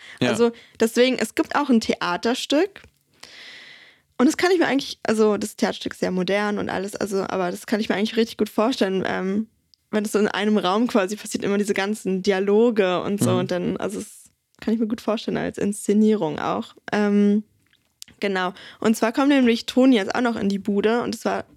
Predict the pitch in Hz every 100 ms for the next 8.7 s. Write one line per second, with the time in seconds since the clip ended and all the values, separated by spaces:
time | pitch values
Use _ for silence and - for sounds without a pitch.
0 | - - - 247 254 226 - 196 196 196
1 | 220 _ _ _ _ _ _ _ - 190
2 | 190 185 180 180 208 - 208 262 196 -
3 | 175 185 170 214 - - 196 - 226 370
4 | - _ _ - 131 131 139 _ _ _
5 | _ - - 202 214 214 202 190 185 -
6 | _ _ _ _ _ _ _ _ _ 185
7 | 185 - - 214 - - 185 180 180 196
8 | - - 180 202 226 220 214